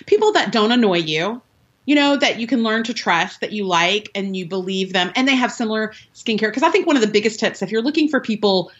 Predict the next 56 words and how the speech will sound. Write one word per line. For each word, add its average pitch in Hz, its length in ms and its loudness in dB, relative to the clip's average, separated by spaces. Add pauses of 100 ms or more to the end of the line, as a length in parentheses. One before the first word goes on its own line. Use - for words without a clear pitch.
(500)
uh, 180 220 2
if 226 100 -2
you're 277 80 4
not 294 140 2
just 247 160 -6
looking 214 180 -4
at - 60 -10
dermatologists, 180 680 -2
but 156 100 -6
you're 180 120 -2
looking 175 240 -2
at, 139 80 -6
like, 127 160 -6
average 180 320 -2
people 165 220 -8
like 131 140 -4
me, 160 360 -4
but 208 120 0
who 185 280 2
really 190 340 4
have 160 160 0
studied 160 460 -4
skincare, 190 400 -4 (200)
it's - 160 -4
good 381 160 2
to 427 100 2
find 294 160 2
people 226 200 -2
who 190 140 2
have 175 260 0
your 170 140 -6
same 151 340 -8 (220)
skin 285 260 -4
type. 269 320 0 (180)
If 185 140 -10
they 190 100 2
have 175 140 -2
dry 226 180 2
skin 226 360 -6
versus 156 300 -12
normal 214 360 -4
versus 165 280 -8
oily, 208 540 2 (180)
maybe 214 200 6
they 208 80 4
have 180 160 0
skin 247 220 0
issues 247 280 0
that 202 120 -2
you 240 80 -2
have. 208 280 2
Maybe 185 180 -6
somebody's 175 360 -6
talking 175 260 -4
about 156 220 -4
rosacea 208 640 0